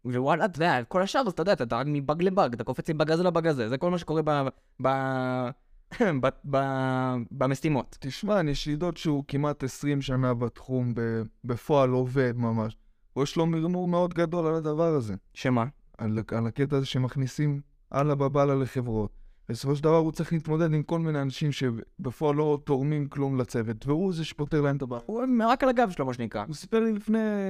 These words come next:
Speaker 2: ארבעה חודשים שהביאו לו פשוט, אה, איך זה נקרא, איש שעושה את כל הדוקרים?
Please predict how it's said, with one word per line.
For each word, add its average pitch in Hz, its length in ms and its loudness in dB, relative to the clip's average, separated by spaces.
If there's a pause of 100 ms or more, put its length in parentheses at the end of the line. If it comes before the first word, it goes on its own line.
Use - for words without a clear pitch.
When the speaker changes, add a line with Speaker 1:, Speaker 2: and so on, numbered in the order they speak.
(280)
Speaker 2:
ארבעה 160 360 0
חודשים 175 580 -4 (340)
שהביאו 156 420 0
לו 170 160 -2
פשוט, 170 420 -6
אה, 143 360 2 (960)
איך 156 120 0
זה 170 120 0
נקרא, 156 260 4
איש 139 140 2
שעושה 135 260 -2
את - 80 -4
כל 123 160 0
הדוקרים? 113 640 -2